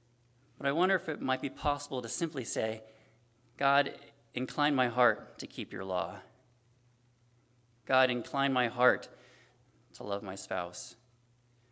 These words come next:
God, I don't want to love my boss right now. Help me to want, to want to love my, my boss." In this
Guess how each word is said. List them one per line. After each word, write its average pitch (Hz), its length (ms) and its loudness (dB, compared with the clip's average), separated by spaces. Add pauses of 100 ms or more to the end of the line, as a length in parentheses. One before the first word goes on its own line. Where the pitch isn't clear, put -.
(260)
God, 117 160 -2
I 123 80 2
don't 131 300 2
want 101 220 -4
to 101 60 -8
love 95 200 -4
my 98 160 -6
boss 95 320 -4
right 98 200 -6
now. 95 260 -8
Help 151 260 2
me 107 160 0
to 120 120 -6
want, 110 440 0 (140)
to 120 100 -6
want 104 400 -4 (500)
to - 80 -8
love 98 220 -6
my, 95 180 -8 (280)
my 104 120 -8
boss." 92 460 -10 (2750)
In 165 100 0
this 143 140 0